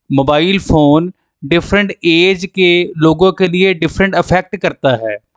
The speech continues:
आज इस वीडियो में हम मोबाइल फ़ोन एडिक्शन की बात सिर्फ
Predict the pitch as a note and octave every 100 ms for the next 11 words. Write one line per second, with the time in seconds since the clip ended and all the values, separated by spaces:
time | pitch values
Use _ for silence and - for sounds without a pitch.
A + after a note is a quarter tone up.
0 | - D3 D3 E3+ F3 G3 D#3+ F3 E3+ F#3+
1 | G3 G3+ E3 F3+ F3+ D#3 C#3+ D3+ F3 F#3
2 | F3 D#3 C#3+ - E3+ F3 D#3 D3+ D#3+ F#3
3 | F#3+ -